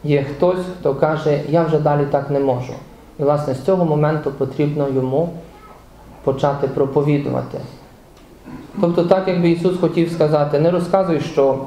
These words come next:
є Бог, Він сотворив небо і землю, дав тобі життя, помагає тобі, знайшов тобі роботу». Тому що людина дуже часто приписує це для себе. «Мені вдалося, я заробив гроші, я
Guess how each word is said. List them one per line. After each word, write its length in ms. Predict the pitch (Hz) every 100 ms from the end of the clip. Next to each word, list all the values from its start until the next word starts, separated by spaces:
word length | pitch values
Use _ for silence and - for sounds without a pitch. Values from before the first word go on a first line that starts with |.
| -
є 160 | 143 147
Бог, 360 | 139 160 175 175 -
Він 140 | 143 135
сотворив 480 | 139 131 139 139
небо 240 | 135 135 135
і 120 | 127
землю, 460 | 127 156 147 143 135 - - - - -
дав 220 | 131 -
тобі 220 | 131 131
життя, 560 | 127 127 127 147 147 143
помагає 560 | 127 127 127 143 143
тобі, 300 | 139 131 131
знайшов 440 | 127 135 127 151 135
тобі 180 | 139 135
роботу». 560 | 135 156 156 151 143 - - - - -
Тому 120 | 180
що 120 | 175 165
людина 360 | 160 175 170
дуже 260 | 165 151 147
часто 380 | 151 160 165 151
приписує 580 | 147 143 156 151 143
це 240 | 139 147 143 143 147
для 160 | 143
себе. 380 | 143 151 131 127 - - - - - - -
«Мені 240 | 147 151
вдалося, 500 | 135 147 156 165 156 151
я 140 | 139
заробив 460 | 135 131 127 127 127
гроші, 460 | 143 147 147 143 139 - - -
я 280 | - - -